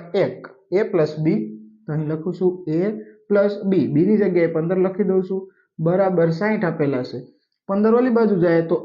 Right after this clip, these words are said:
a બરાબર સાઈઠ માઇનસ પંદર, તો સીધે સીધું a બરાબર આપણે બાદબાકી કરશું એટલે જવાબ આવશે સાઈઠ માઇનસ પંદર બરાબર અહીં કેટલા વચ્ચે? તો કે પિસ્તાલીસ. તો આપણો a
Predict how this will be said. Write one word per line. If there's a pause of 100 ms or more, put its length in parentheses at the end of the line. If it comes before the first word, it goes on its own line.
(120)
a
બરાબર (120)
સાઈઠ (460)
માઇનસ (560)
પંદર, (300)
તો
સીધે
સીધું (200)
a
બરાબર
આપણે
બાદબાકી
કરશું
એટલે
જવાબ
આવશે
સાઈઠ
માઇનસ
પંદર
બરાબર (100)
અહીં
કેટલા
વચ્ચે?
તો (100)
કે (640)
પિસ્તાલીસ.
તો
આપણો (220)
a